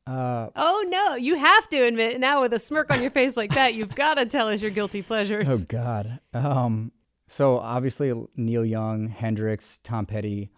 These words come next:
Speaker 1: all the great songwriters, all the, all the reasons that I, uh, you know, have gone through every music phase that I have and have come back to playing an acoustic guitar,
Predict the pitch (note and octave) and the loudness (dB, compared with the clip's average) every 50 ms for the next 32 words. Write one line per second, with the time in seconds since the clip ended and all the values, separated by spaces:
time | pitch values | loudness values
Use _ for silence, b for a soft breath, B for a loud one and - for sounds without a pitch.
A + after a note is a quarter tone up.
0 | - - C3 C3 A#2+ B2 G2 A2+ A2+ A2+ A2 G#2+ - - A2 G#2+ G#2 G2+ G2+ G2+ | -6 -2 -2 0 0 0 0 0 0 0 0 -2 -4 -6 -4 -2 -2 -2 -2 -2
1 | G2 G2+ G2 - B2 A#2 A#2 A2+ A#2+ A2 G#2 - b b b b b b b b | -2 -4 -6 -6 -4 -4 -2 0 0 0 -2 -4 b b b b b b b b
2 | b b b A#2 B2+ A#2 A#2+ A2 A2 A2 G#2 G2 G#2 G2+ F2+ - A2 G#2 G2+ G2+ | b b b 0 2 2 2 2 2 0 -2 -2 -2 -4 -4 -4 -4 -4 -4 -4
3 | G2 F#2+ F#2+ D#2 C2+ G#2 F#2 D2+ B1 C2+ - - _ _ _ _ - A#2 A2 F2 | -4 -6 -8 -8 -10 -12 -12 -12 -12 -16 -18 -20 _ _ _ _ -16 -14 -14 -14
4 | A#1 G#1+ B2 - - B2 G#2 G2+ G2+ A2+ A2 A2 G#2+ G#2+ G#2 G2+ G2+ G2+ - - | -14 -16 -18 -12 -8 -8 -8 -6 -4 -2 -2 0 0 0 0 -2 -4 -6 -8 -8
5 | A2 G#2 - - A2 A2+ G#2+ A#2 A2 G#2 G#2+ G#2 G2+ G#2+ - - G#2+ G2+ G2 A2 | -8 -8 -8 -6 -6 -4 -4 -2 -2 -2 -2 -4 -4 -6 -6 -4 -6 -4 -4 -4
6 | G2 G2 G2+ G2 G2 G2 F#2 F#2+ F#2+ - - G2+ F#2 F2 E2+ D#2+ F2 - - F#2 | -4 -4 -4 -4 -4 -4 -4 -6 -6 -8 -8 -8 -6 -6 -8 -8 -10 -10 -12 -12
7 | - F#2 F2+ F#2 F2+ D#2 D2+ - - D#2 - - - - - - - - G2 | -10 -10 -8 -8 -8 -10 -10 -12 -14 -16 -14 -14 -16 -16 -16 -16 -18 -18 -18